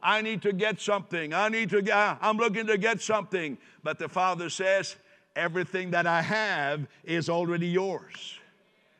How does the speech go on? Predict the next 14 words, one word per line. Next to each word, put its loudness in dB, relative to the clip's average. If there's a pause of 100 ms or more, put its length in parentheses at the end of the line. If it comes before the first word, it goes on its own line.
(460)
You -2
see, -2
Mammon 2
says, 2 (340)
"Cheat, -2 (120)
steal, 0 (260)
do 0
whatever." 6 (800)
God 6
says, 0 (260)
"Give 0
and 0
you'll -2
receive." -6